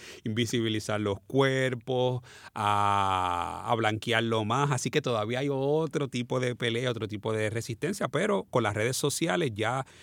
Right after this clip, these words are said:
ese gatekeeper, ese intermediario, este, entre el artista y, y la audiencia o el usuario,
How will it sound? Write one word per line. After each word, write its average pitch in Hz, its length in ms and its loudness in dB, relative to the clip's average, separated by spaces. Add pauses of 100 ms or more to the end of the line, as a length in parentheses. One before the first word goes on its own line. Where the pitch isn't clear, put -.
(180)
ese 127 240 0
gatekeeper, 135 680 -2
ese 117 180 -2
intermediario, 123 1080 -2
este, 95 1120 -2
entre 98 320 -4
el 101 60 0
artista 120 800 -2
y, 113 1120 -2
y 98 100 -6
la 113 100 -2
audiencia 117 540 -2
o 101 120 -2
el 101 60 -2
usuario, 139 600 -2